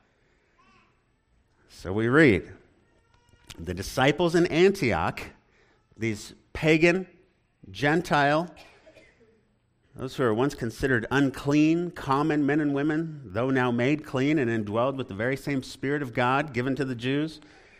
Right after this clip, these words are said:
these same men and women determined, determined every one according to his ability to send relief to the brothers living in Judea. And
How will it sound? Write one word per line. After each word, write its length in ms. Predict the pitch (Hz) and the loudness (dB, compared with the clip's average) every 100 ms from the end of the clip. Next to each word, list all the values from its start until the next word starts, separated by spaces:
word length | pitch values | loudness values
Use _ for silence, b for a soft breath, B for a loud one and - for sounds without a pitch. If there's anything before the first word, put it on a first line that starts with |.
| b b b b b b _ _ _ _ _ _ _ _ _ _ _ _ _ _ _ _ - B B B - | b b b b b b _ _ _ _ _ _ _ _ _ _ _ _ _ _ _ _ -14 B B B -8
these 200 | 113 120 | -6 -6
same 400 | - 131 135 143 | -2 2 4 4
men 100 | 131 | 4
and 120 | 120 | 2
women 280 | 117 127 107 | 2 2 2
determined, 840 | 92 - 120 107 95 - - 104 - | -2 -4 -2 0 -2 -6 -10 -12 -6
determined 560 | 101 - 139 110 92 | -8 -2 -2 0 0
every 260 | 101 123 110 | -2 -2 -2
one 220 | 104 113 | 0 -2
according 360 | 92 117 113 104 | -2 -4 -4 -4
to 100 | 107 | -6
his 160 | 101 | -6
ability 420 | 90 104 110 95 85 | -4 -2 0 -2 -6
to 120 | 95 | -8
send 300 | - 101 95 | -4 -2 0
relief 540 | 92 92 123 113 - | -2 0 0 0 -4
to 100 | - | -6
the 100 | 92 | -6
brothers 440 | 85 101 101 87 87 | -2 0 0 -2 -4
living 320 | 98 104 98 | -2 -2 -2
in 300 | 87 92 92 | -2 -2 -6
Judea. 480 | - 90 165 135 71 | -6 -2 2 2 2
And 260 | 80 95 | -2 -6